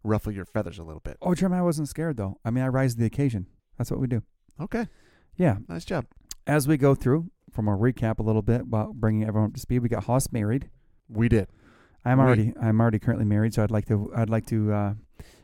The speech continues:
Speaker 2: welcome you to the, uh,
Speaker 1: And a congrats to Jeremiah for
Speaker 2: Yeah.
Speaker 1: staying married for five, six,
Speaker 2: Um,
Speaker 1: six years?
Speaker 2: yeah.
Speaker 1: Six years coming up, right?
Speaker 2: Yes.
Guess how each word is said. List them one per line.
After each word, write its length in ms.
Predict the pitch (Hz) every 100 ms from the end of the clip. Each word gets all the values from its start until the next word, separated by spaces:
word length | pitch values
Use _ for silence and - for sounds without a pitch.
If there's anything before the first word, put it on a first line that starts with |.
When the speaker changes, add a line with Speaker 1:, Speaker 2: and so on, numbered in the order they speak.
| -
Speaker 2:
welcome 340 | 117 117 - 117
you 140 | 117
to 220 | 113 120
the, 240 | 107 107 104
uh, 160 | 98 95 - - _ _
Speaker 1:
And 160 | 127 127
a 40 |
congrats 520 | - 117 110 151 214
to 40 | -
Jeremiah 380 | 156 156 147 147
for 120 | 127
Speaker 2:
Yeah. 120 | 139
Speaker 1:
staying 320 | 151 185 123
married 380 | 101 95 110 -
for 800 | - 113 110 107 107 107 107 104 - _ _
five, 400 | 101 107 127 135
six, 480 | - - - - - -
Speaker 2:
Um, 140 | 127
Speaker 1:
six 180 | 135 170
years? 180 | 254 320
Speaker 2:
yeah. 220 | 156 110 160
Speaker 1:
Six 220 | 170 -
years 200 | 170 143
coming 220 | 151 127
up, 180 | 107 -
right? 100 | 104
Speaker 2:
Yes. 380 | 127 98 -